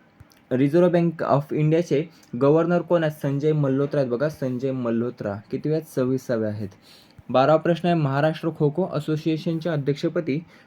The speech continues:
कोणाची निवड झालेली आहे? तर महाराष्ट्राचे उपमुख्यमंत्री अजित पवार यांची महाराष्ट्र खो खो असोसिएशनच्या अध्यक्षपदी निवड झालेली आहे. महाराष्ट्र क्रिकेट असोसिएशनच्या अध्यक्षपदी रोहित पवार यांची नियुक्ती झालेली आहे, रोहित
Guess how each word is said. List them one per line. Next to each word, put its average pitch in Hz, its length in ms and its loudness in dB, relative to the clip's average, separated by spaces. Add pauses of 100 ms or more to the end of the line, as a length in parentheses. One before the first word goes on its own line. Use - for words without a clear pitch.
(140)
कोणाची 165 400 0
निवड 156 320 2
झालेली 147 480 0
आहे? 135 180 0
तर 143 160 -6
महाराष्ट्राचे 143 640 -2
उपमुख्यमंत्री 147 880 -4 (500)
अजित 135 280 2 (140)
पवार 147 300 2 (840)
यांची 147 360 4
महाराष्ट्र 139 580 0 (120)
खो 147 120 2
खो 147 260 -4
असोसिएशनच्या 147 760 -4
अध्यक्षपदी 135 760 -4 (340)
निवड 131 380 0 (120)
झालेली 123 600 -2 (140)
आहे. 117 560 -4 (680)
महाराष्ट्र 156 480 0
क्रिकेट 170 420 -4
असोसिएशनच्या 156 720 -4
अध्यक्षपदी 156 680 -4
रोहित 139 260 0
पवार 143 260 0
यांची 139 220 -4
नियुक्ती 127 360 -6
झालेली 107 280 -4
आहे, 101 40 -2
रोहित 117 220 -4